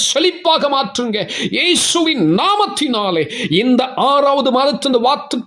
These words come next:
தத்தத்தை நாங்கள் பிடித்துக்கொண்டு நாங்கள் பிரவேசிக்கிறோம்.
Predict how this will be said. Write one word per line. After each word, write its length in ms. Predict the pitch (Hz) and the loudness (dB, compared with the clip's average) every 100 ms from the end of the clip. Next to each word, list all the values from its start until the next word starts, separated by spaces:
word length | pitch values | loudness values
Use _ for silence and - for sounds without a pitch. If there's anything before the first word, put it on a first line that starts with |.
| - | -2
தத்தத்தை 520 | 262 262 262 233 269 | -2 -2 -6 -2 -2
நாங்கள் 300 | 262 254 - | 0 0 0
பிடித்துக்கொண்டு 680 | 247 302 - 294 240 277 277 | 2 0 0 -4 -2 -2 0
நாங்கள் 240 | 262 254 | -2 -2
பிரவேசிக்கிறோம். 960 | - 269 339 - 320 233 262 220 180 | -2 0 0 0 -2 0 -2 0 0